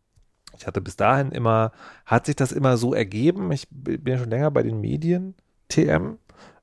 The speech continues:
ähm, und das war aber wirklich zum ersten Mal, dass, also auch da war es so, dass jemand gesagt hat, ich kann dir,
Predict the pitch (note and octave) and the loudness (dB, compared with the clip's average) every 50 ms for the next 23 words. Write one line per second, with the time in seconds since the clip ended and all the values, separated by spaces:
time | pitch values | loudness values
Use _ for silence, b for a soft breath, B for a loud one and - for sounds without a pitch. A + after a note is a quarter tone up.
0 | _ _ _ - B2 B2 B2 B2+ B2+ B2 B2 - - _ _ _ _ _ A#2 A2 | _ _ _ 0 2 2 2 2 0 -2 -4 -6 -8 _ _ _ _ _ -8 -2
1 | G#2 A#2 B2+ C#3 - - D#3 C3 A#2+ B2 A#2+ A#2 A#2+ C3 - D3+ C#3+ - _ _ | 0 0 -2 0 2 2 4 4 6 4 4 2 2 0 0 -4 -6 -6 _ _
2 | - - A#2+ A#2+ G#2+ A2+ A#2 D3+ D#3+ - - D3+ B2+ A2 A2+ A#2+ C3 D3 D#3+ F3+ | -8 -8 -6 -2 0 2 2 2 0 -2 -6 -2 0 0 2 2 2 2 2 2
3 | F3 B B B B B B B B B _ - A#2 - - _ C3+ B2+ C3+ - | 0 B B B B B B B B B _ -4 -4 -4 0 _ 0 2 2 2
4 | A#2+ C3 B2+ - - A#2+ B2+ D#3 F3+ F3 E3+ E3 E3+ E3 - - E3+ E3 E3+ D#3 | 2 0 -2 -2 -2 0 2 2 4 4 2 2 0 -2 -4 -4 0 0 2 0
5 | D3 - - C#3 C3 B2 B2 - G#2+ G2 G#2 A#2 C3+ - - - - - B2 - | 0 -2 0 0 0 -2 -2 -2 2 4 6 6 6 4 0 -8 -8 -8 -8 -14
6 | - - - C#3 C#3+ D3 C#3+ C#3 C3 B2+ - | -12 0 0 2 2 4 4 4 4 4 2